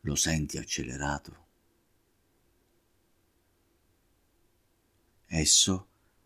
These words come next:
altera anche il battito del tuo cuore. Vedrai che differenza tra qualche minuto.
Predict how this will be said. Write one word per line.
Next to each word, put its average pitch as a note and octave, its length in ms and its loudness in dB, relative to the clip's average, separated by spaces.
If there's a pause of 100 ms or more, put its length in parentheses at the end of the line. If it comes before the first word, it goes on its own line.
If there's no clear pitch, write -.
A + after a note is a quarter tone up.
(180)
altera C#2 460 -4
anche C#2+ 380 -6
il C2+ 160 -4
battito C#2 560 -6
del D2 240 -4
tuo E2 220 -4
cuore. - 640 -8 (3500)
Vedrai C#2+ 440 0
che - 140 -8
differenza C#2+ 720 -6
tra D2 180 -12
qualche C#2 360 -8
minuto. C#2+ 600 -10